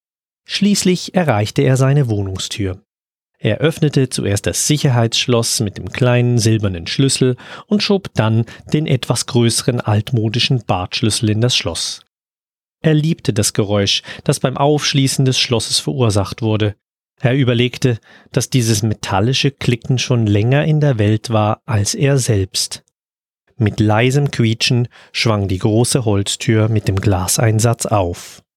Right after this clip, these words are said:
Klaus betrat die Wohnung und ging in die Küche, wo er die Kirschen in ein metallenes Durchschlagsieb gab. Er spülte sie heiß ab und stellte den Durchschlag auf einen Teller.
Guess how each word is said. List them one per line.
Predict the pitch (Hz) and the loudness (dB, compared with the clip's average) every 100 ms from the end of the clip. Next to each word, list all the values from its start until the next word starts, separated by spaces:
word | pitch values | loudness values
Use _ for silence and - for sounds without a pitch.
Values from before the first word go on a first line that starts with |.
| _ _ _ _ _ _ _ _ _ _ | _ _ _ _ _ _ _ _ _ _
Klaus | - 123 135 151 - | -4 -2 0 -2 -2
betrat | - - 123 113 | -4 -2 0 0
die | 117 104 | 0 2
Wohnung | 123 135 131 123 - - - | 2 2 2 -2 -8 -20 -4
und | 196 202 | -2 0
ging | 151 147 | 0 2
in | 139 | 2
die | 143 - | 0 -4
Küche, | 123 - 123 113 - - - | -6 -2 0 0 -4 -20 -2
wo | 135 | 2
er | 147 | 2
die | 117 - | 2 0
Kirschen | 160 165 - 135 | -2 0 2 2
in | 107 | 2
ein | 95 | 0
metallenes | 92 - 143 151 151 143 - | -4 -2 0 2 2 0 0
Durchschlagsieb | 110 - 90 90 - 101 - | 0 0 -2 -4 -6 -6 -4
gab. | 95 85 - _ _ _ _ _ _ | -4 -4 -10 _ _ _ _ _ _
Er | - 120 | -6 -2
spülte | 196 156 110 | 0 2 2
sie | 95 | 0
heiß | - 95 - - | -2 -4 -4 -4
ab | 196 - | -4 -4
und | 202 196 | -2 0
stellte | - 110 110 | 0 0 0
den | 104 95 | -2 0
Durchschlag | 139 - 135 131 | 0 2 0 0
auf | 156 | 0
einen | 160 165 | 0 0
Teller. | - 98 78 | 0 -2 -4